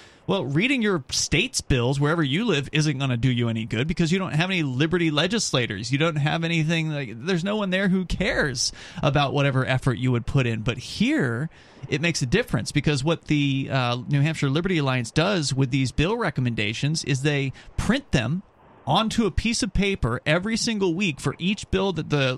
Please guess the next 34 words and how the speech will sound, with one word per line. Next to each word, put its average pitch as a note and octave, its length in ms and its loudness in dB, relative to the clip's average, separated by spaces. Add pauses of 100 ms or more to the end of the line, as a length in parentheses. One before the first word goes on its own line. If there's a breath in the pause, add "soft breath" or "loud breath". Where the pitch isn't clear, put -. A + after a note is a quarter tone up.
legislature C#3+ 880 0 (420 loud breath)
is C#3+ 400 4
going F3 240 2
to D3 60 4
vote E3 340 2
on. G2 340 -4
So C#3+ 260 0
this, D#3 240 -2
the D#3 140 2
voting E3 320 2
starts C3+ 360 0
in, B2 100 0
like, A2+ 220 -4 (200)
February A#2 500 2
and A2 100 0
March A2 320 -2
in A2+ 80 -2
that A#2+ 180 -2
range. F2+ 340 -8 (420 soft breath)
And B2+ 300 0
so C3+ 260 2
every F3+ 320 0
single F3+ 360 2
week, G3 440 -2 (340 soft breath)
they've E3 160 2
got F3 200 0
volunteers F3+ 800 2
that C#3+ 140 0
stand F3+ 440 0
outside E3+ 480 0
of D#3+ 80 -2
the C#3+ 220 2
House D#3+ 320 -2
chamber D3 640 -2